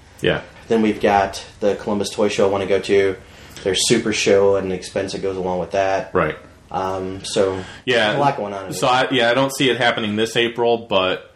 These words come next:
Speaker 1: who knows, maybe next year, depending on
Speaker 2: Yeah.
Speaker 1: when it is. So,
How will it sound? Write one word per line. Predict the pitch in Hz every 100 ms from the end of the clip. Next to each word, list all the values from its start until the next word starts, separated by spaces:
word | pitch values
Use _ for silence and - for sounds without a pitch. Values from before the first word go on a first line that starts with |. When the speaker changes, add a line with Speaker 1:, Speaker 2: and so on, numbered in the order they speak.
| -
Speaker 1:
who | 104
knows, | 98 95
maybe | 101 92
next | 92 92 - 104
year, | 98 98 95 - _ -
depending | - 95 95
on |
Speaker 2:
Yeah. | 131 120
Speaker 1:
when | 92
it |
is. | 98 101 101 -
So, | - 90 90